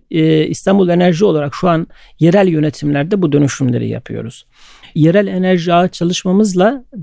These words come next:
diğer ilçe ve il belediyeleriyle de ortak ç-, e, çalışma kümeleri oluşturuyoruz ve onların da enerji dönüşümlerini bu, e, Avrupa Yeşil Mutabakatı'nın sekap sistematiğinde, e, e, planlamalarını yapıyoruz.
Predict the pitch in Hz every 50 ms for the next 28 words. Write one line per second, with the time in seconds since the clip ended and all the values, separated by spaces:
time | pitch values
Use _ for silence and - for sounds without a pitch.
0 | 143 139 165 190 208 202 - - - 170 170 - - - 226 196 156 - - 226
1 | 262 226 226 208 202 175 170 180 180 175 175 180 190 240 233 208 170 175 214 302
2 | 294 - - - - 170 165 - - 196 180 - - - - 151 147 143 139 139
3 | 139 - - 151 151 - - 214 208 - - 156 143 131 127 127 - 131 123 123
4 | 113 - - - 131 139 156 196 220 190 185 208 233 285 285 - - - - -
5 | - 175 175 190 190 202 233 247 220 180 165 165 170 185 180 202 196 185 170 165
6 | 151 - - 156 151 139 139 135 139 165 208 240 269 277 - - - - 208 202
7 | 196 - - - 156 156 151 156 - 160 175 180 - - 196 190 170 - - 220
8 | 190 - 180 156 156 156 - 165 147 - 165 202 226 214 - - - - - 196
9 | 180 - - - 160 - - 156 147 147 139 - - - 139 135 160 190 247 254
10 | 247 214 202 202 233 - 185 160 156 147 143 143 139 - 135 - - - - -
11 | - - _ - - - - _ - 151 147 143 - - 175 175 170 165 160 160
12 | 156 156 151 147 147 139 123 120 - - - - 78 - - - - -